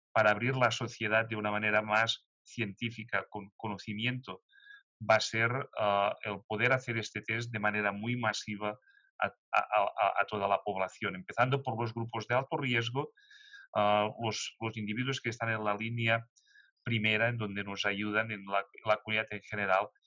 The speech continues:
Y quizá hay grupos que no lo necesiten tanto, que pueden pasar a una segunda fase antes de que tengamos la vacuna y esperemos que la vacuna llegue, ah,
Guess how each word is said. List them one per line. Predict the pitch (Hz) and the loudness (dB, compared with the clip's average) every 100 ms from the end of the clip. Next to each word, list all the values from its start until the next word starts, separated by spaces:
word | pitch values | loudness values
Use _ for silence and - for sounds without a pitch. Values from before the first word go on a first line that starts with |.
| _ | _
Y | - | -12
quizá | 147 170 180 | -6 0 4
hay | 180 | 4
grupos | 165 175 175 160 - | 4 0 0 -4 -4
que | 135 | -4
no | 131 | -2
lo | 127 | 0
necesiten | 123 117 117 123 117 107 | -2 -4 -8 -8 -6 -2
tanto, | 117 120 117 127 127 - - _ _ - | 2 2 2 -6 -6 -8 -20 _ _ -12
que | 110 | -8
pueden | 117 113 110 | -2 -2 0
pasar | 110 - 110 | 0 4 4
a | |
una | 107 104 | 4 0
segunda | - 101 98 95 | -4 -8 -4 -2
fase | - 113 - 107 | 4 4 4 -2
antes | 101 101 | -4 -8
de | - | -14
que | - | -12
tengamos | 101 98 95 98 - | -12 -8 -8 -6 -4
la | |
vacuna | 95 92 - 117 117 | -2 -2 -4 -6 -6
y | |
esperemos | 95 - 104 107 - | -10 -8 -8 -8 -6
que | 110 | 0
la | 101 | 2
vacuna | 104 - 104 107 _ _ _ _ _ | 0 -4 -8 -8 _ _ _ _ _
llegue, | 101 98 95 101 101 _ - | -4 -2 0 -2 -2 _ -6
ah, | 92 92 92 | 0 0 -2